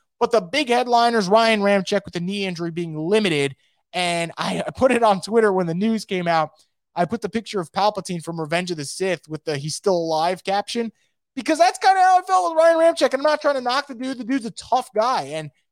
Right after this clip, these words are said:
for him to miss time, that means his knee injury was pretty damn serious. But we haven't seen Ryan Ramczyk play in a game since November fourteenth. That's a long time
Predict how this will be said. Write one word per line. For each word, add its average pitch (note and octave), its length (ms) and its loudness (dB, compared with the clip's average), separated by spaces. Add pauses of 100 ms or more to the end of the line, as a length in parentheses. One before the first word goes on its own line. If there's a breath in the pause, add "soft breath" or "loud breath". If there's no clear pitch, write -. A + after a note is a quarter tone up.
(120)
for G3 100 2
him A3 120 4
to A#3+ 60 0
miss A3+ 240 -4
time, G3+ 300 2
that G#3+ 120 -2
means G#3 140 -2
his F#3+ 160 -2
knee E3+ 180 -4
injury G3+ 280 -4
was E3+ 120 -4
pretty G3 220 -6
damn G3+ 220 0
serious. G3+ 380 -4
But A3 180 0 (340)
we B3 180 0
haven't E4 320 4
seen C#4 200 -4
Ryan G#3 340 2
Ramczyk G3 500 -4
play F#3+ 240 -4
in F#3 60 -6
a D#3 80 -8
game C#3 560 -8 (460)
since F3 260 -4
November F3+ 440 0
fourteenth. D#3+ 580 -6 (240)
That's D4+ 260 4
a G#3 60 -2
long F3 460 2
time E3+ 420 -2